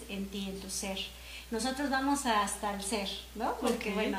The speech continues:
Speaker 1: hay diferentes formas de ir avanzando y de ir evolucionando en este plano dual en el que estamos.
Speaker 2: Ujú.
Speaker 1: Y, pues, hemos hecho diferentes como programas, actividades y ten-, y, y nos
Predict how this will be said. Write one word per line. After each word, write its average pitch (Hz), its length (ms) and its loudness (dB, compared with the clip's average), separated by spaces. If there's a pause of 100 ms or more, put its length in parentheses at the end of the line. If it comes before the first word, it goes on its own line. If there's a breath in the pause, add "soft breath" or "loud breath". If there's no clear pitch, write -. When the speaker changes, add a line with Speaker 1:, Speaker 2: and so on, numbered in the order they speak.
(140)
Speaker 1:
hay 214 340 0
diferentes 214 720 -2
formas 220 480 0
de 208 80 -2
ir 208 140 0
avanzando 208 680 2
y 233 60 2
de 208 120 0
ir 202 100 0
evolucionando 202 800 -2
en 220 120 0
este 196 460 -4 (340 loud breath)
plano 226 400 6
dual 208 380 2
en 233 100 0
el 202 140 -4
que 190 80 -8
estamos. 214 480 -4 (320 loud breath)
Speaker 2:
Ujú. 226 260 -6
Speaker 1:
Y, 220 500 2 (220)
pues, 220 260 0
hemos 254 300 2 (220)
hecho 233 500 2
diferentes 226 920 0 (1160)
como 226 260 2
programas, 233 600 4
actividades 226 840 2
y 240 40 0
ten-, 214 280 -2
y, 220 260 -2
y 233 60 -2
nos 226 460 0